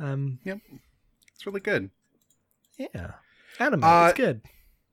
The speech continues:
Speaker 2: So thank you, Rosa, for requesting this. Uh, again, if you wanna request anything, you can go to patreon dot com slash abnormal mapping and request us movies, shows,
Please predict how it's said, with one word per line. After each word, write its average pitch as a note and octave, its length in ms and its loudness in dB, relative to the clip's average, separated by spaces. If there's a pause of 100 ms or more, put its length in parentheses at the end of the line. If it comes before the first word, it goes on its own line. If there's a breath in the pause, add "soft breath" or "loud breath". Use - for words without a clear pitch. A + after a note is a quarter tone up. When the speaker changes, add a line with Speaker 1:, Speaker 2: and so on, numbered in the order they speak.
(240)
Speaker 2:
So - 160 -6
thank G#3+ 320 2
you, A3+ 260 0
Rosa, D3 340 4
for E3 160 0
requesting D3+ 480 2
this. F#3 420 -2
Uh, B2+ 320 2
again, C#3+ 380 6
if - 120 0
you E3 120 0
wanna F3 240 6
request D3+ 400 2
anything, D#3+ 400 0
you A#2 100 -4
can G#2 80 -6
go G2 80 -2
to F#2 300 -6
patreon F#3+ 260 2
dot F3+ 120 -2
com D#3 280 2
slash C3+ 300 -2
abnormal B2+ 220 0
mapping C#3 440 2 (460 loud breath)
and A2+ 400 -2
request C#3 480 4
us - 400 0
movies, D#3+ 760 4
shows, E3 800 0